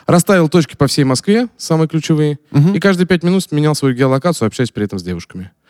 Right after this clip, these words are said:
Speaker 1: И мне,
Speaker 2: Отлично.
Speaker 1: мне, мне Баду постоянно нотифицировал, кто где находится.
Speaker 2: Да, ловко, ловко.
Speaker 1: <laughs>
Speaker 2: Что ещё можно, помимо геолокации, телефона вытащить?
Speaker 1: Да много чего.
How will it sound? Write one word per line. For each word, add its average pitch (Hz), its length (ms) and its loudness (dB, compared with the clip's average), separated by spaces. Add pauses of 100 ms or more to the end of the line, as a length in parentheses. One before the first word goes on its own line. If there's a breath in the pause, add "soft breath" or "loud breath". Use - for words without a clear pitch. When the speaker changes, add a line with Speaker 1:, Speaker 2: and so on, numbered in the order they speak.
(260 soft breath)
Speaker 1:
И - 40 -2
мне, 147 200 2
Speaker 2:
Отлично. 180 100 4
Speaker 1:
мне, 202 200 4
мне 196 180 2
Баду 180 240 0
постоянно 156 340 0
нотифицировал, 131 540 0
кто 135 140 -2
где 110 100 -4
находится. 104 440 -6
Speaker 2:
Да, 180 380 0 (140)
ловко, 165 560 -4 (140)
ловко. 139 500 -2
Speaker 1:
<laughs> - 800 -20
Speaker 2:
Что - 260 0
ещё 202 240 2
можно, 117 360 0
помимо 123 480 0
геолокации, 123 680 -2
телефона 117 480 -2
вытащить? - 440 -6 (240)
Speaker 1:
Да 320 200 2
много 302 340 0
чего. 185 720 2